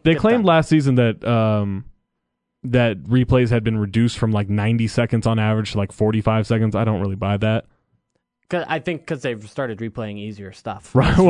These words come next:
Speaker 2: really,
Speaker 1: yeah,
Speaker 2: that
Speaker 1: probably.
Speaker 2: is really
Speaker 1: That's
Speaker 2: actually
Speaker 1: probably,
Speaker 2: the, like, the
Speaker 1: that's
Speaker 2: secret
Speaker 1: probably the
Speaker 2: reason
Speaker 1: case.
Speaker 2: behind that stat
Speaker 1: Yeah,
Speaker 2: change.
Speaker 1: right.
Speaker 2: Uh, yeah, I, I think that's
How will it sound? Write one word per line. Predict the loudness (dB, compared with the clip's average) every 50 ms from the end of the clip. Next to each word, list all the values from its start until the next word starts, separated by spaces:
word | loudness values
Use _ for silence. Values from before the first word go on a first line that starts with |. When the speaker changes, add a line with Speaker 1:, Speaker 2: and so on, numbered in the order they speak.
| 6
Speaker 2:
really, | 6 6
Speaker 1:
yeah, | 6 4 4
Speaker 2:
that | 6
Speaker 1:
probably. | 6 6 6 8 6 6 6 4
Speaker 2:
is | 0 0
really | 0 2 4 4
Speaker 1:
That's | 4 4
Speaker 2:
actually | 2 0 4
Speaker 1:
probably, | 4 4 4 6 4 2
Speaker 2:
the, | 2
like, | 2 0 0 -4
the | -6
Speaker 1:
that's | -6 -4 -2
Speaker 2:
secret | 0 0 0 2 4
Speaker 1:
probably | 4 4 6 4
the | 2 2
Speaker 2:
reason | 0 0 0
Speaker 1:
case. | 0 -2
Speaker 2:
behind | -4 -6 -6 -8
that | -8 -10 -10 -12
stat | -10 -8 -8 -8 -8 -6 -2
Speaker 1:
Yeah, | -2 0 0
Speaker 2:
change. | -2 -10 -14 -18 -20 _ _ 0
Speaker 1:
right. | 0 0 0 -4 -8 _ _ _ _ _
Speaker 2:
Uh, | _ -2 -2 0 0 0 0 -2 -2 -4 -6 -4
yeah, | -4 -4 -2
I, | -2 -4 -4 -6
I | -6
think | -8 -8 -6
that's | -6 -8 -8 -10 -16